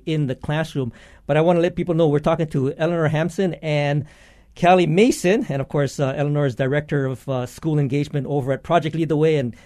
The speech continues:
Callie manages the grants program. And we are also talking to Sarah Milianta from Ilima Intermediate. And, of course, uh,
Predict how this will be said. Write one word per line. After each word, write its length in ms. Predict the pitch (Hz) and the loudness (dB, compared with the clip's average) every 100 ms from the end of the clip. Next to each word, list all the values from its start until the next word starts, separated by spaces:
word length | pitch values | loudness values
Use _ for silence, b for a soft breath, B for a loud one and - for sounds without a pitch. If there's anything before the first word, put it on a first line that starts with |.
| b - | b -2
Callie 300 | 156 156 131 | 0 2 0
manages 500 | 147 151 147 147 113 | 0 0 0 -4 -4
the 180 | 131 127 | -6 -2
grants 340 | 151 175 170 | 0 0 0
program. 540 | - 180 151 175 170 175 B B B | 0 0 2 2 0 -4 B B B
And 400 | - 175 175 160 | 0 4 4 4
we 200 | 170 185 | 4 4
are 160 | 180 170 | 4 4
also 300 | 190 202 196 | 4 4 2
talking 460 | - 190 185 165 151 - | 4 4 4 -2 -4 -2
to 640 | 202 214 196 160 131 123 127 | 0 4 6 4 2 -2 -4
Sarah 580 | - 170 185 156 131 120 | -2 2 4 4 2 -2
Milianta 800 | 143 160 147 151 220 - 135 | -2 2 4 4 2 0 -4
from 520 | - - 160 180 147 127 b b b | -4 0 2 4 2 -4 b b b
Ilima 560 | - 139 147 160 147 139 | -6 -2 2 4 2 0
Intermediate. 800 | 156 151 143 135 147 143 143 131 | -2 -2 -2 -2 0 2 0 0
And, 200 | 127 123 | -4 -6
of 100 | - | -6
course, 320 | 139 127 - | -6 -6 -6
uh, 160 | 135 | -6